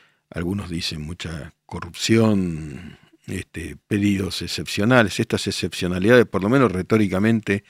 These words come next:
se terminan, y la suba de todas las tarifas, ¿no? Es decir, hay una cosa que hay que decir de Milei.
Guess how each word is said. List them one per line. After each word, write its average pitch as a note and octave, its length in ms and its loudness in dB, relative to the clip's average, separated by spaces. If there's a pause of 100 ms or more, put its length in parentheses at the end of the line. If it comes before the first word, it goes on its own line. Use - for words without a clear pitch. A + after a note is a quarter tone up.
(420)
se - 240 0
terminan, B2 640 4 (280)
y G2+ 140 2
la G#2 140 2
suba G#2+ 420 4
de D2 280 -2
todas F2 260 -6
las D#2 120 -10
tarifas, - 680 -2 (640)
¿no? F2 360 -6 (480)
Es G#2+ 200 4
decir, F#2 480 -2 (840)
hay C3 200 6
una C3+ 140 6
cosa D3 260 4
que G2 80 4
hay G2 100 4
que F#2 120 2
decir F#2+ 260 0
de E2+ 100 0
Milei. F2 500 4